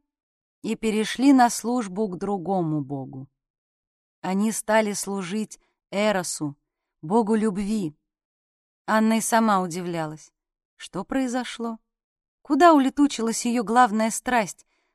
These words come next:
заработать как можно больше? Неужели та девушка на ярмарке, улыбающаяся каждому покупателю еще задолго до того, как тот подошел к ее лотку, это она? Красавица, исходившая полстраны,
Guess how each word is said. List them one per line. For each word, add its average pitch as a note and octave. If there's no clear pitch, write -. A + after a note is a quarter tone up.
заработать B3+
как B3+
можно A#3+
больше? A3
Неужели C#4+
та D4
девушка A#3
на A#3
ярмарке, F3
улыбающаяся A#3
каждому A#3+
покупателю A#3
еще A#3
задолго A#3
до A3+
того, C4
как A3+
тот B3
подошел A3+
к -
ее A3+
лотку, G#3+
это D4
она? A3+
Красавица, C#4+
исходившая A#3+
полстраны, B3+